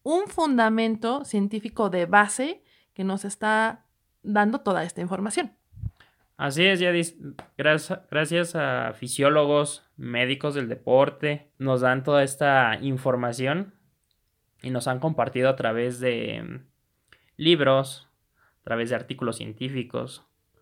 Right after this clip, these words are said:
Speaker 2: ¿no? Que también es, es importante darles una, una revisión, ¿no? Porque gracias a eso desmontamos mucho, mucho mito y mucha falsa creencia.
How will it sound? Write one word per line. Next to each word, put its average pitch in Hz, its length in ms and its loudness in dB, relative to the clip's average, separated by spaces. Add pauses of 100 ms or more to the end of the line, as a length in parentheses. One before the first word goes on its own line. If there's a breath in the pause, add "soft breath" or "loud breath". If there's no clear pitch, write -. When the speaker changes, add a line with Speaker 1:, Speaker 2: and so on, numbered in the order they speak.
(340)
Speaker 2:
¿no? - 160 -14
Que 131 80 -16
también 123 760 -6
es, 113 420 -14
es 123 140 -16
importante 123 1160 -4
darles 117 600 -6 (640)
una, 120 640 -6
una 131 180 -6
revisión, 127 580 -4 (640)
¿no? - 240 -10
Porque 123 760 -10 (300)
gracias 127 260 -2
a 135 100 0
eso 143 320 2
desmontamos 123 640 -4
mucho, 135 840 -2 (880 soft breath)
mucho 131 240 -2
mito 131 320 -4 (540)
y 135 60 -14
mucha 123 320 -10
falsa 123 340 -4
creencia. 113 440 -6